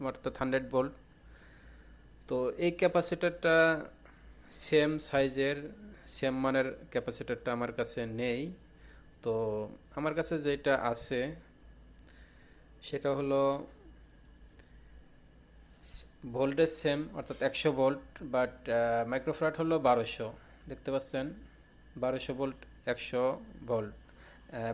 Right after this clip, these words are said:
বারোশো মাইক্রোফ্যারাড, একশো ভোল্ট। তো আপাতত এটা দিয়ে আমি চালিয়ে নেব, যেহেতু সেম আমার কাছে নেই। তো ভিউয়ার্স, আরেকটা কথা বলে রাখি, সেটা হলো যে একটা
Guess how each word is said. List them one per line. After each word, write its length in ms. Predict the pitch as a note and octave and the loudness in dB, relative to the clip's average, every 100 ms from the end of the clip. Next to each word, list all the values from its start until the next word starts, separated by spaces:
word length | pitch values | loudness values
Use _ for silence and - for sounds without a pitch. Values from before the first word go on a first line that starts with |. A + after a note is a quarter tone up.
| A2+ | 4
বারোশো 320 | D#3 - E3 D#3+ | 4 4 2 0
মাইক্রোফ্যারাড, 440 | D#3 E3 E3+ E3+ A#2+ | 0 -2 -2 0 0
একশো 200 | - - A2 | -2 -4 -4
ভোল্ট। 200 | G#2+ G#2 - - - - - - - - - - - - C3 | -4 -6 -14 -20 -20 -20 -20 -20 -20 -20 -20 -20 -20 -8 0
তো 80 | B2 - C3 | 2 2 2
আপাতত 340 | D#3+ D#3 - E3 D#3 C#3 | 0 0 4 6 6 2
এটা 140 | D3 C3+ | 0 2
দিয়ে 120 | C#3+ C3+ | 4 4
আমি 120 | C3+ B2+ | 2 2
চালিয়ে 280 | C3 B2 B2 | 2 2 2
নেব, 120 | A#2 B2 C3 - - - C3+ | 0 -4 -6 -12 -20 -18 -6
যেহেতু 240 | B2+ B2 B2 - | -4 -4 -4 -2
সেম 180 | A#2+ B2 A2+ | -2 -2 -4
আমার 160 | A#2+ B2 | -4 -4
কাছে 180 | - B2 B2 | -6 -6 -4
নেই। 180 | C3 C3+ F3+ - - - - - - - - - - - - - - - - - - - - - - - - - - - - | -2 -4 -6 -12 -20 -20 -20 -20 -20 -20 -20 -20 -20 -20 -20 -20 -20 -20 -20 -20 -20 -20 -20 -20 -20 -20 -20 -20 -20 -6 2
তো 60 | D3+ | 6
ভিউয়ার্স, 320 | D3+ D3 - - - - - - - - - - - - - - - - - | 8 6 4 -4 -10 -16 -16 -16 -16 -20 -20 -20 -20 -20 -20 -20 -20 -20 -4
আরেকটা 300 | C#3 C#3 D#3 D3 | -4 2 2 4
কথা 180 | C#3 D3 C3+ | 4 4 4
বলে 160 | C3+ C3 | 4 4
রাখি, 280 | C3 - C3+ C3+ - | 2 0 0 0 0
সেটা 200 | C3+ B2+ C3 | 2 4 4
হলো 180 | C3 B2 B2 | 4 4 4
যে 120 | B2 A#2+ - C3+ | 4 4 4 0
একটা 220 | - | 4